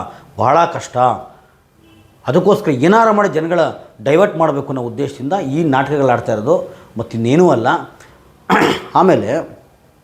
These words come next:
ಯಾವತ್ತೂ ಒಂದು ಆಟ ಆಡೋಕ್ಕೆ ಎದುರಾಳಿ, ಆ, ಸ್ಟ್ರಾಂಗ್ ಆಗಿರ್ಬೇಕಲ್ವ? ಅಂದರೆ ನಿಮ್ಮ ಈಕ್ವಲ್ ಆಗಿದ್ದರೆ ಆಟ, ಆಟ ಆಡೋಕ್ಕೂ ಮಜಾ ಇರುತ್ತೆ. ಏನೂ ಇಲ್ಲ ಅಂದರೆ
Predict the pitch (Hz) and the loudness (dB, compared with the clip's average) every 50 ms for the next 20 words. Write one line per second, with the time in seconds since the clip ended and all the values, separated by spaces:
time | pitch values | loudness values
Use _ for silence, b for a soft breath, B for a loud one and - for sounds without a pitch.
0 | _ _ _ _ _ - 127 131 131 147 175 180 180 165 143 127 127 127 127 143 | _ _ _ _ _ -8 -4 -2 0 2 2 2 2 2 2 2 2 2 2 2
1 | 147 139 - - 123 117 113 113 139 151 143 139 123 107 92 - - - - - | 2 0 0 -2 -4 -4 -4 -2 0 2 2 2 2 0 -2 -6 -14 -20 -20 -20
2 | _ _ _ 101 98 98 95 87 - - - - 135 160 180 175 165 135 117 113 | _ _ _ -14 -12 -12 -12 -12 -14 -12 -4 -2 0 2 4 2 2 2 0 -2
3 | 113 110 - - 101 95 92 90 - - _ - 143 156 147 156 160 156 135 117 | -4 -6 -6 -8 -10 -10 -10 -12 -14 -18 _ -6 -4 -2 0 0 0 0 -2 -2
4 | 104 B B B B - 135 175 180 - 196 196 185 170 147 143 139 139 135 143 | -6 B B B B -2 -2 0 0 0 0 0 2 0 0 0 -2 0 0 0
5 | 139 143 143 135 123 131 131 143 135 131 135 160 147 120 107 98 117 110 101 92 | 2 2 0 2 0 0 0 0 -2 -2 -4 -6 -6 -6 -6 -4 -4 -6 -6 -8
6 | 90 - 95 90 - b b b b b b _ - 131 175 233 247 240 226 214 | -12 -16 -20 -20 -20 b b b b b b _ -2 2 2 4 4 4 4 4
7 | 202 196 196 190 190 202 - | 4 2 0 -2 -6 -10 -12